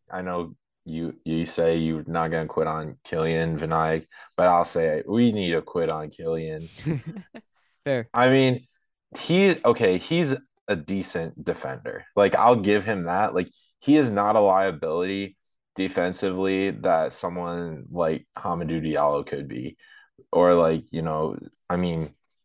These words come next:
Speaker 1: someone like Corey Joseph can be, like, a liability sometimes. Like, he's a solid N B A defender, but offensively,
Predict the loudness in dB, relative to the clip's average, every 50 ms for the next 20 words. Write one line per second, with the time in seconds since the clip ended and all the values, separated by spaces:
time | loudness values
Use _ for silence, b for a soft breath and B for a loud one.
0 | _ _ _ _ _ _ _ _ _ _ _ _ -12 -6 -4 -2 0 2 4 4
1 | 4 2 0 2 2 4 4 4 2 2 2 2 2 2 -2 -4 -4 -4 -8 -8
2 | -6 -6 -4 -4 -2 -2 -4 -4 -6 -4 -2 -2 -2 0 -2 -2 -2 0 0 0
3 | 0 0 -2 -4 -6 -8 -8 -8 -8 -8 -10 -12 -12 -14 -14 -12 -10 -8 -6 -6
4 | -6 -8 -10 -12 b b b b b b b b b b -2 -2 -2 -2 0 2
5 | 4 4 6 4 2 0 0 2 2 4 6 6 6 4 4 2 -2 -8 -14 _
6 | -8 -6 -6 -4 -2 -2 0 0 0 -2 -4 -6 -6 -6 -6 -4 -2 -2 -2 -2
7 | -2 -2 0 0 0 2 2 2 0 0 0 -4 -10 -12 -12 -12 -12 -12 -10 -8
8 | -8 -8 -8 -10